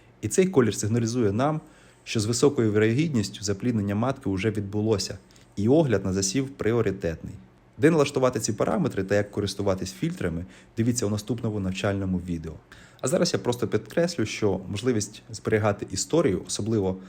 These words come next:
стане у нагоді матководам та селекціонерам не тільки у адмініструванні, але й як інструмент аналізу, так як наступні аналітичні дані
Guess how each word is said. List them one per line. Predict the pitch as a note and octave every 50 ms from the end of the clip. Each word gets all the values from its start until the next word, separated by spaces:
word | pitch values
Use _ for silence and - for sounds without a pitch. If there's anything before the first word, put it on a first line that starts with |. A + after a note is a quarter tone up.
| - - - -
стане | - - - A#2 G#2+ G2 F#2+
у | F#2 F#2+
нагоді | F#2+ G2+ G2+ C#3+ E3 C#3+ A2+
матководам | F#2+ F#2+ F#2+ F#2+ - G2+ G2 B2 C#3 B2 G#2 F#2+ F#2
та | F#2 G2+
селекціонерам | - - G2 F#2+ F#2 - - G2+ G#2+ B2 B2+ A2+ G2+ F#2 - - - - - - -
не | - G#2
тільки | G2 - - F3+ - - A2+
у | - - G#2+ G#2+ G#2+
адмініструванні, | - - F#2+ F#2+ G#2 G#2 F#2 - - - G2+ G2 F#2+ F2 E2 E2+ F2 E2 -
але | - G#2 A2 C3 C3+
й | A#2 G#2+
як | A2+ A2+ A2 - - -
інструмент | G#2+ G2 - - G2+ G#2 A2 A2+ G#2+ G#2 - -
аналізу, | - G2 G#2 G#2 G#2 F#2 E2 E2+ E2 D#2+ D2 - - - _ _
так | - - G#2 -
як | G#2 - -
наступні | A2+ A2+ - - B2+ A2+ - F#2+
аналітичні | F#2 F#2+ F#2+ G2 F#2+ A2 - - - F#2
дані | F#2+ G#2+ C3+ D#3+ F3 D3+ A2+ F#2 F2